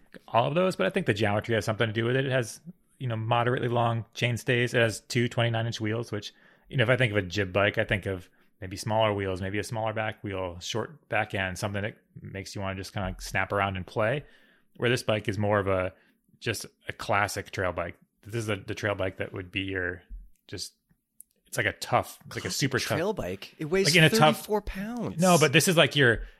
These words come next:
Speaker 1: not, I'll take that back. Not trail bike, a mountain bike. Like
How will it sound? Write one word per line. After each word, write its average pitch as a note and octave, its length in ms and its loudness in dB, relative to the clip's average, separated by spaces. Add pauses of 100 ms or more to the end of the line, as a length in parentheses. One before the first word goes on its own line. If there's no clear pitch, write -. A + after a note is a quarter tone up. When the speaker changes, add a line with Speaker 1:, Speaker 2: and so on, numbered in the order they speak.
(160)
Speaker 1:
not, - 240 -2
I'll C3 180 4
take C3 220 0
that A2+ 140 6
back. G2+ 260 4
Not B2 160 0
trail C3+ 220 4
bike, A2 180 0
a B2 60 0
mountain B2 280 4
bike. F#2+ 320 -2 (300)
Like B2 180 4